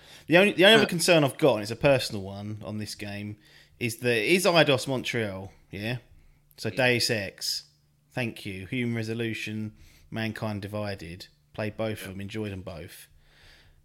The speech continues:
Speaker 1: But they also did Shadow of the Tomb Raider,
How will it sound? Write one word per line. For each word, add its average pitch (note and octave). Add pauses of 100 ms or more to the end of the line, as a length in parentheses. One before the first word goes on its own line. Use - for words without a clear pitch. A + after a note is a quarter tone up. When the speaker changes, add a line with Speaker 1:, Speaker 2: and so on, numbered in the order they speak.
Speaker 1:
But B2+
they C3
also E3
did A#2+ (1160)
Shadow A#2
of G#2+
the G#2+
Tomb G#2
Raider, F2+